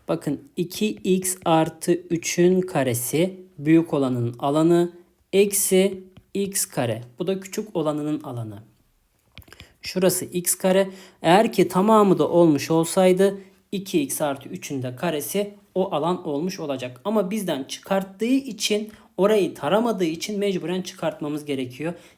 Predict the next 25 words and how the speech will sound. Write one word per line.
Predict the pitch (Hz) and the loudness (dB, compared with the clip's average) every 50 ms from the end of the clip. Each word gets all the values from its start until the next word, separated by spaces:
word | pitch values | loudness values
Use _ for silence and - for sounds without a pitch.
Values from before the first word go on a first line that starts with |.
| _ _ - | _ _ -6
İstediğiniz | 220 208 - - 233 226 196 214 190 156 147 - | -4 -4 -2 -2 -4 0 2 2 2 2 0 -2
iki | 247 - - - 185 | -6 -12 -6 -2 -2
yoldan | 160 - - 139 135 131 127 139 | 0 0 -2 -2 -4 -4 -2 -2
da | 175 196 202 202 - - _ _ _ | -2 -2 -2 -4 -10 -20 _ _ _
yapabiliriz. | 208 196 196 202 180 156 143 135 127 131 123 - - - - _ _ _ | -2 0 0 0 -2 -2 -2 -4 -6 -8 -10 -12 -16 -20 -20 _ _ _
Gelin | - 240 233 254 - | -4 -2 -2 -2 -2
ikinci | - 190 - - 220 214 196 196 | -4 -8 -6 -2 -2 0 2 4
yoldan | 202 180 156 147 139 131 127 | 4 4 4 4 2 0 0
yapalım | 123 120 123 - 123 123 123 123 123 | -2 -4 -4 -4 -4 -4 -2 -2 -2
bunu. | 117 117 120 120 - - - - _ - | -2 -2 -4 -6 -10 -14 -20 -20 _ -12
Şurayı | - - 269 262 247 233 220 190 190 190 190 - - - _ _ _ - | -4 4 6 6 8 8 8 6 6 4 0 -6 -16 -20 _ _ _ 2
A | 180 190 226 262 269 | 6 8 8 8 8
olarak | 262 226 208 202 196 196 208 214 208 - - | 6 6 6 6 8 6 6 4 2 2 2
görürsek | 170 156 151 151 151 - - 104 98 - - _ _ _ _ _ _ _ - | 2 4 4 2 -2 -4 -6 -8 -8 -10 -14 _ _ _ _ _ _ _ 0
A'nın | 180 190 202 208 208 220 240 247 220 | 2 4 4 4 4 4 4 2 2
karesi | - 202 170 147 131 123 - - - | 2 2 2 2 2 0 -2 -4 -6
eksi | - - 214 208 208 208 - - - 196 208 208 208 - - - _ | -2 2 4 4 4 4 2 2 4 6 4 4 2 -2 -12 -2 _
x'in | 180 170 170 - - - 139 135 | 4 4 4 2 0 -2 -2 -2
karesi. | 131 - 123 110 120 120 123 - - - - - _ _ _ _ _ _ - | -2 -4 -4 -4 -4 -4 -6 -8 -10 -12 -14 -18 _ _ _ _ _ _ 2
A | 185 190 214 233 233 233 - | 4 6 8 6 6 4 2
eksi | 196 175 165 - - - - 135 | 2 2 2 0 -2 -4 -4 -4
x | - - 165 151 156 180 180 - - - - - _ _ _ _ _ | -2 0 2 4 4 4 4 0 -4 -6 -10 -14 _ _ _ _ _
çarpı | - - 190 208 220 214 214 214 - 208 208 208 208 208 - - - - | -2 2 4 6 6 4 4 4 4 4 6 6 4 0 -8 -16 -4 2
A | 185 185 202 214 202 208 185 156 | 4 4 6 6 4 2 2 0
artı | 147 139 139 - - - 180 190 202 196 185 | 0 0 -2 -4 -2 2 2 2 2 0 -4